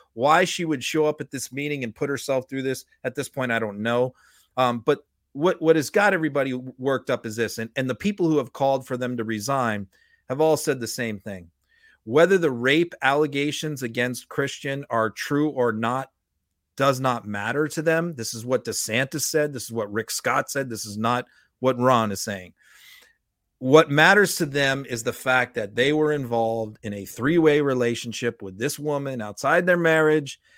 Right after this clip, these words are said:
and it's the height of hypocrisy. They've called gay people perverts. You know, their whole agenda is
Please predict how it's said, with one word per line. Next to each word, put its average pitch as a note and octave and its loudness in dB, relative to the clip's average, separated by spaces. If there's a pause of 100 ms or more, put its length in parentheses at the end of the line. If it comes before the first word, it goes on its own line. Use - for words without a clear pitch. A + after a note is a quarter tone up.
(200)
and C3 -2
it's B2+ -8
the A#2+ -2
height D3 0
of E3+ -2
hypocrisy. C#3 -2
They've A2+ -2
called G#2+ -2
gay C#3 0
people D3 -8
perverts. E3 4 (380)
You B2+ -8
know, A#2+ 0
their A2 0
whole F3 4
agenda D#3 0
is D3+ 0